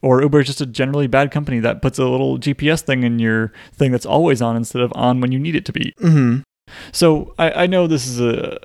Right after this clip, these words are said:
Speaker 1: a thing on iPhones, and I'm sure it's a thing on Androids as well.
Speaker 2: Mm-hmm.
Speaker 1: Like, when you open up an app for the first time and it has to ask you, like, all th-, for all these permissions.
Speaker 2: Mm-hmm.
Speaker 1: And, uh, for a lot of them, you're like, "Why do you need that?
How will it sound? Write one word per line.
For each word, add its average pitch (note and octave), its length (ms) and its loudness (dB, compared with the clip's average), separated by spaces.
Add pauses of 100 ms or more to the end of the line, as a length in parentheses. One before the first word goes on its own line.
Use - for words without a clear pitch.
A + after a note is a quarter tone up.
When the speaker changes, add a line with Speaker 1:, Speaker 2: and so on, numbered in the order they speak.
(100)
Speaker 1:
a B2+ 180 4
thing C3 200 0
on A2 400 0 (200)
iPhones, A2+ 520 0
and A2+ 80 -4
I'm A#2 100 -4
sure B2+ 160 2
it's A2+ 100 -2
a A2+ 60 0
thing A#2 140 -2
on A2+ 120 0
Androids A2 440 -2
as G#2+ 140 -6
well. D3+ 220 4
Speaker 2:
Mm-hmm. D3 120 -4 (240)
Speaker 1:
Like, - 340 2 (280)
when C#3+ 180 2
you C3 220 0
open C#3+ 280 0
up C3 160 0
an B2 80 -2
app A#2 200 -2
for B2+ 100 0
the B2 60 -2
first A#2+ 280 -2
time B2 280 0
and B2 80 0
it A#2 40 2
has A#2 160 0
to - 100 -2
ask A#2 320 0
you, A#2 180 0
like, A2+ 420 -2 (160)
all B2 160 6
th-, A#2 160 -6
for B2 140 2
all A#2 80 6
these A#2+ 140 -2
permissions. C3 720 -2 (140)
Speaker 2:
Mm-hmm. F#3 260 6 (680)
Speaker 1:
And, A#2 380 4
uh, A#2+ 100 0
for - 320 -2
a A#2 60 2
lot C3 160 0
of C#3 60 -2
them, C#3 160 0
you're B2+ 100 0
like, A2+ 200 -2
"Why A#2 180 2
do A#2 80 -4
you A#2 80 2
need C3+ 220 -2
that? - 340 -4